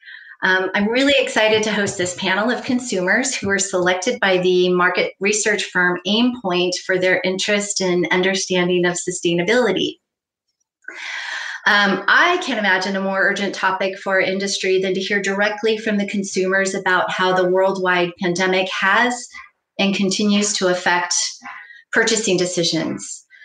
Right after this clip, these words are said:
Um, but before we get started, I wanted to set the stage for the panelists as well as the audience about what we mean by sustainability.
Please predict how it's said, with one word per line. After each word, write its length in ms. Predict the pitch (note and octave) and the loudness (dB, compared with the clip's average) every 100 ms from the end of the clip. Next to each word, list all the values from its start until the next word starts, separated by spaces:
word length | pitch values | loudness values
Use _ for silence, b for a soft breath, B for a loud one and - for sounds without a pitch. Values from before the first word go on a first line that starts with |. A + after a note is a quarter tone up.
| B B - | B B 0
Um, 240 | F3+ F3 | 2 4
but 160 | G#3 F#3+ | 2 2
before 380 | G#3+ - C#4 D4 | 0 2 2 4
we 120 | C#4+ | 4
get 220 | A3 G#3+ | 2 0
started, 580 | - G#3 G3 G3 F#3+ - | 2 2 4 4 2 2
I 180 | F#3 F#3 | 2 2
wanted 380 | F#3+ G#3 G#3+ G3+ | 2 2 2 0
to 380 | - F#3 F#3 | 0 2 4
set 320 | F#3+ - A3 A3 | 2 2 0 0
the 80 | |
stage 480 | A3+ - G3 F#3+ F#3+ | -4 0 2 4 2
for 220 | - G3 | 0 0
the 140 | F#3+ F#3+ | 2 0
panelists 760 | - G#3+ F#3 F3 F#3 G3 - | 0 0 0 2 0 -2 -4
as 260 | F#3+ F#3 F#3+ | -2 -2 -2
well 260 | G3 G#3+ B3 | 0 2 4
as 340 | G#3 G3 G3 G3+ | 2 2 -2 0
the 320 | F#3 F3 E3+ | 4 4 4
audience 560 | F3 G3+ F#3+ F3+ F3+ F#3 | 2 2 2 0 -2 -2
about 420 | F3 F3 F3 F#3+ | -2 0 0 0
what 220 | G3 G3+ | 0 0
we 160 | G#3+ G#3+ | 0 0
mean 400 | A3 G#3+ A3 G#3 | 0 0 -2 0
by 160 | F#3 | 0
sustainability. 1160 | F3+ - F3 - E3+ E3 E3+ E3 E3+ - - - | 0 -2 -4 0 2 4 4 4 2 0 -4 -6